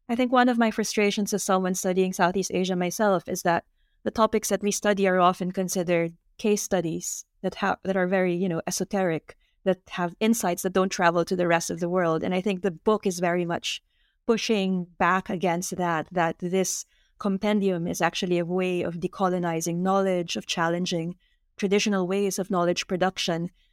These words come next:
So in the context of your field, urban geography, how do you think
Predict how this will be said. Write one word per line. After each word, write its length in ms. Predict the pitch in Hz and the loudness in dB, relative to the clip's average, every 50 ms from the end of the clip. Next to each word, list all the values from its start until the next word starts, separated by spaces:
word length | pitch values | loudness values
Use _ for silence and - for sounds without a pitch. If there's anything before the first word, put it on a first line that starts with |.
| _ _ _ | _ _ _
So 460 | - - - 208 202 190 190 185 - _ _ _ _ _ - | -6 -2 0 0 2 0 0 -2 -4 _ _ _ _ _ -2
in 120 | 226 220 | 0 0
the 60 | 220 | 0
context 760 | - - 208 196 208 208 208 190 180 175 - - - - - _ - | 0 2 2 2 2 2 2 2 0 0 -2 -6 -10 -10 -10 _ 0
of 320 | 185 180 180 180 170 170 | 0 2 2 2 0 -2
your 320 | 175 175 180 202 185 180 175 | -4 -2 2 2 2 2 2
field, 460 | - - 254 247 220 185 170 170 175 - | 0 -2 0 2 2 2 2 2 0 -2
urban 300 | - 180 175 185 185 180 | -2 0 0 0 -2 0
geography, 800 | 170 190 175 165 175 170 180 180 180 - 180 170 170 165 165 - - | 0 2 2 4 2 2 0 -2 -2 -2 -4 -4 -2 -4 -6 -6 -4
how 180 | 196 196 190 | 0 0 2
do 100 | 180 190 | 2 2
you 100 | 185 185 | 0 0
think 440 | 180 - - 185 175 175 185 - - | 0 -2 -2 0 0 0 -2 -6 -12